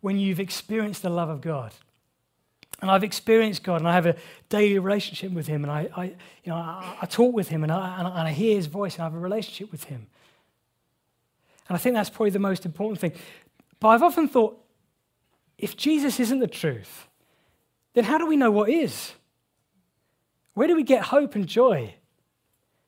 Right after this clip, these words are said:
How do we know who we really are? Why is there suffering in the world?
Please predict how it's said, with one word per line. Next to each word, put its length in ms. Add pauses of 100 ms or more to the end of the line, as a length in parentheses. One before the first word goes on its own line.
How 120
do 60
we 60
know 220
who 120
we 120
really 300
are? 160 (160)
Why 220
is 140
there 160
suffering 440
in 120
the 80
world? 500